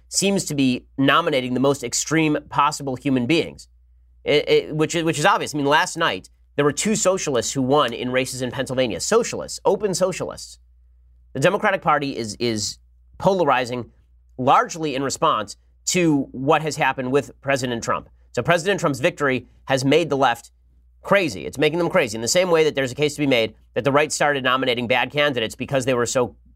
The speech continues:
driven nuts by President Obama and the dominance of the left. Well, now the left is seeing that in reverse. There's an, a-, there's a, an,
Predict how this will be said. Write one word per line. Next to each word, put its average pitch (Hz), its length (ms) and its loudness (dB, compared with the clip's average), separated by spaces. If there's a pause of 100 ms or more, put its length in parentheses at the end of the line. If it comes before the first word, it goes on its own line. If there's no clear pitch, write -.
(120)
driven 135 360 2
nuts 139 220 0
by 123 140 -4
President 135 420 -2
Obama 131 360 2
and 117 100 -8
the 110 40 -10
dominance 123 340 0
of - 40 -10
the 123 60 -6
left. 147 280 2 (300)
Well, 127 80 -2
now 170 180 4
the 147 60 -8
left 143 300 0 (240)
is 123 140 -4
seeing 160 280 2
that 127 300 0 (200)
in 147 140 2
reverse. 131 380 0
There's 120 180 -4
an, 127 100 -4
a-, 139 300 0
there's 123 180 -2
a, 120 240 2
an, 101 320 -4